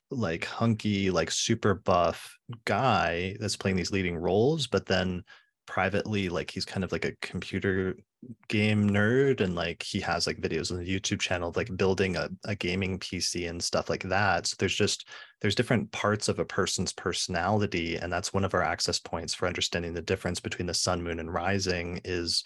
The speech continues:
sometimes there's the things that the public sees on the surface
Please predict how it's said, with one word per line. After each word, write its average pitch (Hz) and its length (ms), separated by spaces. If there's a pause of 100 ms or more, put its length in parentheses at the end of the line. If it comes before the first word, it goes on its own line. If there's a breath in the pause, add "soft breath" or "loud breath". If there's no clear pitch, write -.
(340 loud breath)
sometimes 95 540
there's 90 440
the 95 100
things 95 480
that 87 140
the 82 100
public 107 380
sees 87 360
on 82 120
the 80 100
surface 107 800